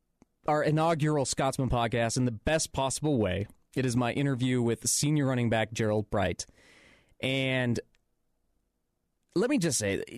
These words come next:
Gerald Bright is one of the best people I've met in this business. He's about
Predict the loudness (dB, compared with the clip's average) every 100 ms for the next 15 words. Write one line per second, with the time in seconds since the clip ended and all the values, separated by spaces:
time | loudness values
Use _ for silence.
0 | -4 0 2 0 0 0 0 0 -2 -4
1 | -10 -14 _ _ _ _ -2 0 0 0
2 | -2 -2 0 0 0 -2 -2 2 2 0
3 | -2 0 0 2 4 4 2 -2 -10 _
4 | 0 2 0 -2 -2 -2 -6 -8 -8 -14
5 | _ -2 -2 0 -2 -2